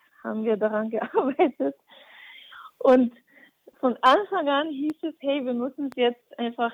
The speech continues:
das muss ein Schnellschuss sein und dann wird sich das Schiff füllen und, und mit, mit Leuten, mit Leben, mit Beiträgen. Und wir haben's doch, es hat doch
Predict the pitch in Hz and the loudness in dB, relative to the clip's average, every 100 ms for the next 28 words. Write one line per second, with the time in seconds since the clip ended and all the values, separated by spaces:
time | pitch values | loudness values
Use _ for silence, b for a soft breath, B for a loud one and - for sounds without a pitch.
0 | - 220 262 254 226 220 - 269 359 370 | -8 -10 -6 -2 -2 -2 2 6 6 4
1 | 311 294 - 247 285 277 233 247 247 214 | -2 0 4 6 6 2 -2 -2 -2 -2
2 | 247 - 240 - 233 - - 233 - _ | -4 -4 -10 -8 -10 -10 -8 -8 -10 _
3 | - 214 208 196 185 208 - - 175 175 | 0 2 2 0 -6 -8 -10 -12 -10 -8
4 | 190 - - 190 208 208 208 196 202 185 | -8 -10 -10 -4 4 8 8 6 0 -8
5 | 180 - 202 202 196 190 180 185 - 185 | -8 -2 4 6 4 0 -10 -10 0 2
6 | 190 - - 180 180 185 B B B B | 2 -2 -4 -4 -4 -10 B B B B
7 | B B _ _ - 220 220 208 247 247 | B B _ _ -4 2 4 6 4 4
8 | 269 269 277 - 226 - 240 - 240 | 6 6 4 -6 -4 2 2 6 6